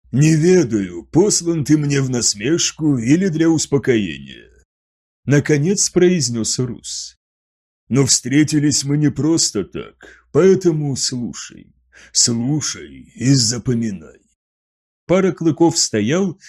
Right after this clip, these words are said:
не решаясь пошевелиться, и смотрел на закутанного в меха гиганта в сердце горы. Тот заговорил подобно скальду. "Воистину, я сражался с Всеотцом, и он одолел меня,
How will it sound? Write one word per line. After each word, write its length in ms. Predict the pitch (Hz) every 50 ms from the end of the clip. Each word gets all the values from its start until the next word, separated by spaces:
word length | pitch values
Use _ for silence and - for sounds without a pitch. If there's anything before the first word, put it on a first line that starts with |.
| - _
не 160 | 143 180 214
решаясь 560 | 202 214 196 - - 202 202 185 185 180 -
пошевелиться, 960 | - 170 156 - - 175 170 190 185 175 139 - - - - - - - - - - - - - -
и 120 | 151 156
смотрел 600 | - - 147 156 151 - 143 139 170 185 185 180
на 120 | 175 170 160
закутанного 760 | 135 175 165 - 196 202 - 185 175 170 165 170 160 170 151
в 100 | 123 139
меха 320 | 156 151 - - 160 143
гиганта 640 | 120 110 117 95 95 117 160 185 180 - - 190 180
в 80 | 185
сердце 500 | - - - 143 131 117 - - - 120
горы. 560 | 110 98 101 98 87 80 - - _ _ _ _ _ _ _ _ _ _ _ _ _ _ _ _ _
Тот 340 | - 139 151 160 139 - - - -
заговорил 840 | 101 95 - 151 143 127 175 170 170 170 170 180 202 208 196 170
подобно 560 | - 190 185 147 135 175 165 143 156 160 165
скальду. 800 | 156 - - - - 175 165 123 82 - 50 50 50 50 50 _ _ _ _ _ _ _ _ _ _ _ _ _ _ _ _ _ _
"Воистину, 960 | 95 110 135 139 139 143 160 180 196 180 - - - - 147 139 139 127 117 110
я 220 | 110 127 147 156
сражался 720 | 151 - 151 151 147 143 120 156 165 170 160 - - 165 151
с 100 | - -
Всеотцом, 960 | - - - 151 147 143 139 - - - - 165 165 156 113 90 76 - _ _ - - - -
и 120 | - 135 151
он 260 | 147 156 165 160 156
одолел 560 | 156 147 143 147 160 160 165 175 170 151 131
меня, 400 | 117 107 101 95 92 82 65 53